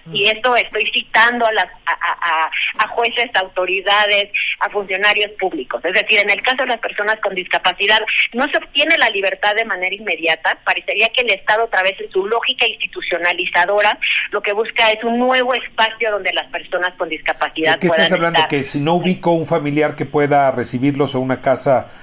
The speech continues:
Speaker 1: eh, próxima de, eh, a sus afectos que pueda recibirlos, ¿los dejan ahí?
Speaker 2: Los dejan ahí por muchos más años. Conocimos el caso de una mujer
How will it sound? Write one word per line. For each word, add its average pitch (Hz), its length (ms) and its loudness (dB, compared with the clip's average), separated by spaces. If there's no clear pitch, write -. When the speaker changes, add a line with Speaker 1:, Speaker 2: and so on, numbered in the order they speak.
Speaker 1:
eh, 107 400 -2
próxima 135 600 0
de, 104 460 -4
eh, 98 40 -8
a 95 120 -6
sus - 280 -12
afectos 143 480 -2
que 110 80 -12
pueda 131 200 2
recibirlos, 127 680 -2
¿los 113 240 0
dejan 135 300 -2
ahí? 120 300 -2
Speaker 2:
Los 214 160 0
dejan 254 360 2
ahí 220 180 2
por 202 160 -2
muchos 190 300 -2
más 196 200 -2
años. 151 260 -2
Conocimos 214 460 -2
el 202 140 -2
caso 214 260 0
de 202 80 -2
una 208 160 2
mujer 233 560 2